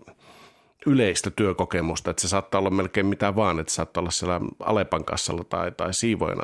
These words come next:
tai grillin luukulla. Että se, että, että se on varmasti, niin kuin,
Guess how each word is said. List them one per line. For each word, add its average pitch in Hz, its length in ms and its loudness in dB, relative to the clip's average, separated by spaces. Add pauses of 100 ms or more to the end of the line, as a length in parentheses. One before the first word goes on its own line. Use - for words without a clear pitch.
tai - 300 -6
grillin 101 360 0
luukulla. 90 380 0 (440)
Että 101 140 0
se, 104 80 0
että, 101 200 0
että - 180 -2
se 113 60 0
on 107 100 2
varmasti, 98 340 0
niin 98 120 0
kuin, 98 280 0